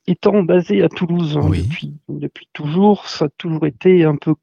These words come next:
Speaker 1: compliqué, euh, déjà
Speaker 2: Mhm.
Speaker 1: d'avoir les infos de,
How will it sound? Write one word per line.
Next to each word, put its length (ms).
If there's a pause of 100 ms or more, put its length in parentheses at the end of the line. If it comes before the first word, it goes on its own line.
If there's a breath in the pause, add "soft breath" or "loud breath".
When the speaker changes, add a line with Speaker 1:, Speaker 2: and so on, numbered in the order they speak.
Speaker 1:
compliqué, 840
euh, 420
déjà 240
Speaker 2:
Mhm. 60
Speaker 1:
d'avoir 320
les 240
infos 460
de, 760